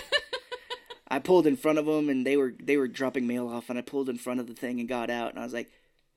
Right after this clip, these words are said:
"Hey, our mailbox is broken. You know, it got destroyed the other day. You didn't stop at all." Like, the mailbox was kind of at an angle.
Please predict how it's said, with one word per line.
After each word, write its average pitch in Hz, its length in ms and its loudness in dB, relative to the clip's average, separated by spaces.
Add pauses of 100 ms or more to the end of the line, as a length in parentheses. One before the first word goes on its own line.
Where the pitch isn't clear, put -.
"Hey, 175 280 2
our 156 100 0
mailbox 165 460 -2
is - 40 -12
broken. 156 800 0
You 147 200 -2
know, 143 140 2
it 143 80 2
got 135 160 -2
destroyed 156 400 2
the 151 140 2
other 147 140 2
day. 147 640 2
You 135 160 -10
didn't 135 240 0
stop 139 340 -2
at 135 80 -2
all." 139 220 4
Like, 131 180 -4 (580)
the 165 140 0
mailbox 185 460 -2
was 147 100 -6
kind 156 220 2
of 147 80 2
at 139 100 4
an 127 160 -2
angle. 175 480 0